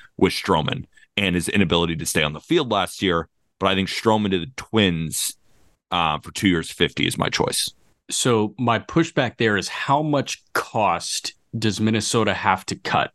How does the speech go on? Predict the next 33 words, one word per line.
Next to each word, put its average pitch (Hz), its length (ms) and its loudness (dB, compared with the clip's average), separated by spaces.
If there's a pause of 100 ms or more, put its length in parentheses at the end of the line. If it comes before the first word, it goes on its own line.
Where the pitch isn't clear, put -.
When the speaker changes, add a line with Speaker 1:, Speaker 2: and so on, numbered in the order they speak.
Speaker 2:
Because 107 400 0
them 131 320 2
and 113 260 -4
Texas - 720 0
are 113 140 4
the 104 80 0
two 120 300 2
that 107 200 -4
Diamond 104 400 0
pulled 107 240 -2
out 101 160 4
of 95 160 -2
coming 101 360 0
into 101 360 2
this 85 320 -2
year. - 300 -2
Bally 143 480 2
is 107 160 -4
gonna 113 180 2
be 101 460 0
extinct 127 800 -2 (420)
after 120 340 2
the 113 100 2
twenty 107 300 0
twenty-four 98 520 -2
season. 82 500 0 (380)
But 110 520 0 (920)
going 135 340 2
into 135 200 2
the 117 100 -2
twenty 104 300 0
twenty-four 92 440 0
season, - 500 0